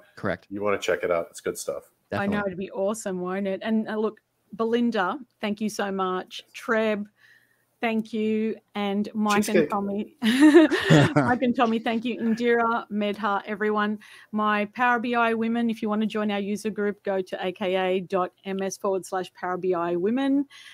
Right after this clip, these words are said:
Speaker 3: and join our user group there. The amazing Denisha Malone and Jackie Chiardi,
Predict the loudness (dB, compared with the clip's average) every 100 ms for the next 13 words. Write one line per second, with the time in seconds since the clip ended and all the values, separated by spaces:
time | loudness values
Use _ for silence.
0 | -14 -6 -2 -2 -2 -2 -2 -4 -4 -4
1 | -4 -4 -4 -4 -2 -2 -2 -2 -2 -2
2 | -2 -2 -2 0 -2 -2 -2 -2 0 0
3 | 0 0 0 0 0 -2 -2 -4 -2 0
4 | -2 -4 -6